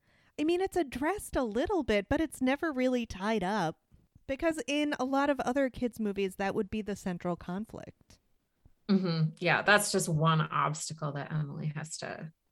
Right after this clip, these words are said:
Speaker 2: get over. There is a funny, funny scene, though, where she, <laughs> like, brings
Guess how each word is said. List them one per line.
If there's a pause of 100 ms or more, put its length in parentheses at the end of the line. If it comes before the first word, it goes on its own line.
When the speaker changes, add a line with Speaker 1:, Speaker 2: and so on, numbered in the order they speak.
(420)
Speaker 2:
get
over. (1000)
There
is
a
funny,
funny
scene,
though, (220)
where
she, (120)
<laughs>
like, (120)
brings